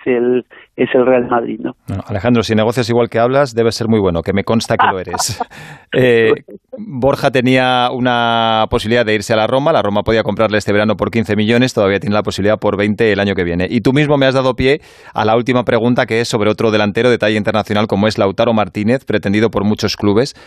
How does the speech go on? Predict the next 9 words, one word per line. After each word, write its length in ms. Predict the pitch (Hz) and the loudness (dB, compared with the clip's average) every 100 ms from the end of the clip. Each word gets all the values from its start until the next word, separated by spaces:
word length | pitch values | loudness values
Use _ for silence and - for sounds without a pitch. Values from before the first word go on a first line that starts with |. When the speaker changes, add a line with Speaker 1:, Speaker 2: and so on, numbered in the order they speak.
| - - - | -20 -20 -8
Speaker 2:
hasta 280 | 98 - 110 | -6 -2 -2
hace 180 | 113 | 0
bien 220 | 110 107 98 | 0 0 0
poco, 600 | 117 - 107 104 101 107 | -2 0 2 2 0 0
eh, 400 | 98 98 95 95 | 0 2 2 0
por 120 | 107 | 0
el 120 | 104 - | 0 0
propio 260 | 117 113 | 0 0
Barcelona. 520 | 104 - 95 107 127 | 0 -2 0 0 0